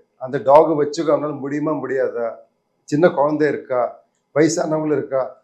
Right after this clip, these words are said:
So அதுக்கு தகுந்தாப்புல வந்து அந்த டாகை வந்து அவங்க ச-, சஜஸ்ட் பண்ணுவேன். So எல்லா டாக் வந்து எல்லா வீட்டுக்கும் வந்து சூட் ஆகாது. டாக் வந்து எல்லாமே வந்து ரொம்ப நல்லா நம்ம கூட வந்து நல்லா இருப்பாங்க.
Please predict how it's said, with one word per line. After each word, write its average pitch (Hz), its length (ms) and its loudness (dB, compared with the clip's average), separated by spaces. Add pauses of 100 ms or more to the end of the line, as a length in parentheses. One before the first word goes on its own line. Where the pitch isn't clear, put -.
(100)
So 147 160 -2
அதுக்கு 143 220 -2
தகுந்தாப்புல 175 520 2
வந்து 180 120 2
அந்த 165 140 2
டாகை 160 340 2
வந்து 170 180 0
அவங்க 170 140 -6
ச-, - 240 -16
சஜஸ்ட் 143 340 -4
பண்ணுவேன். 127 260 -4
So 131 160 -12
எல்லா 170 300 2
டாக் 170 440 4
வந்து 151 340 -2 (580)
எல்லா 156 220 8
வீட்டுக்கும் 170 400 4
வந்து 165 120 -2
சூட் 165 300 0
ஆகாது. 131 460 2 (640)
டாக் 156 220 8
வந்து 185 180 4
எல்லாமே 175 320 4
வந்து 165 220 -2
ரொம்ப 165 340 0
நல்லா 160 360 4
நம்ம 147 200 -4
கூட 156 140 -4
வந்து 160 200 -4
நல்லா 156 240 0
இருப்பாங்க. 147 380 0